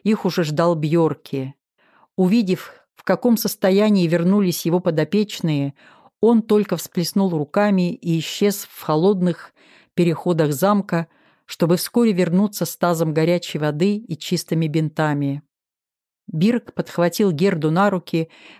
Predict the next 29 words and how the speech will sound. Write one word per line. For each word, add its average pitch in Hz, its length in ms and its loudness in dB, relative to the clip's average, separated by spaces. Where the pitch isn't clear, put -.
при 175 140 2
этом 202 320 2
глухо 170 360 0
застонав, 160 800 -4
и 165 80 2
опустил 180 520 0
её 185 220 2
на 165 100 2
длинный 175 440 2
обеденный 160 500 0
стол. 143 520 -2
Питер 220 460 0
ножом 170 400 2
распорол 180 480 0
штанину, 185 600 0
обнажая 160 580 0
рану 175 360 0
с - 140 -12
неровными 170 560 0
рваными 151 440 0
краями. 143 800 -2
Герду 175 440 0
замутило. 156 840 -2
Бьорки 202 560 2
оттеснил 196 580 0
парней, 190 680 0
выдав 175 420 0
им 160 140 0
бинты 202 540 0